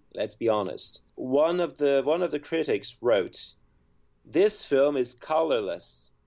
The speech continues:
has no passion, and does not go into the political context of the time." Well, colorless, it was done on purpose, actually. Uh, they used a process called bleached bypass,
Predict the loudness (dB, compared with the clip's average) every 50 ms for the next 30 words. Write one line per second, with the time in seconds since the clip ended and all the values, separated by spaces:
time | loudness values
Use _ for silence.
0 | _ _ -4 -2 -2 -2 -2 -4 -4 -2 -2 -2 -4 -4 -4 -2 -2 -2 -4 -8
1 | -10 -12 -14 -18 _ _ _ _ _ _ _ _ _ _ _ _ _ _ -10 -8
2 | -8 -4 -4 -4 -2 -2 0 0 0 0 -2 -4 -4 0 0 2 2 0 -2 -6
3 | -10 -10 -8 -6 -4 -4 -4 -4 -6 -6 -6 -6 -6 -6 -6 -8 -8 -4 -2 0
4 | 0 -2 -2 -2 -4 -4 -4 -4 -4 -4 -4 -4 -4 -6 -6 -6 -6 -10 -14 -14
5 | -14 -18 _ _ _ _ -6 -6 -6 -6 -8 -12 -10 -10 -10 -10 -10 -12 -16 _
6 | _ _ _ -2 0 2 2 2 0 -2 -2 -2 0 2 2 0 0 -2 -4 -6
7 | -10 -14 -18 -20 -20 -20 _ _ _ _ _ _ _ -14 -10 -4 -2 -2 -2 -2
8 | 0 -2 -2 0 -2 -4 -6 -6 -4 -2 0 0 0 0 -2 -8 -10 -10 -14 -16
9 | -16 -16 -18 -18 -18 -18 -18 -18 -20 -20 _ -12 -8 -6 -4 -4 -4 -2 0 0
10 | 0 0 0 2 4 4 4 4 2 0 -4 -4 -6 -4 0 0 0 0 0 0
11 | -4 -6 -6 -8 -8 -6 -4 -2 -2 -4 -4 -6 -6 -2 -2 -2 -2 -4 -8 -8
12 | -6 -2 0 0 0 0 0 -2 -2 -2 -2 -4 -6 -14 -18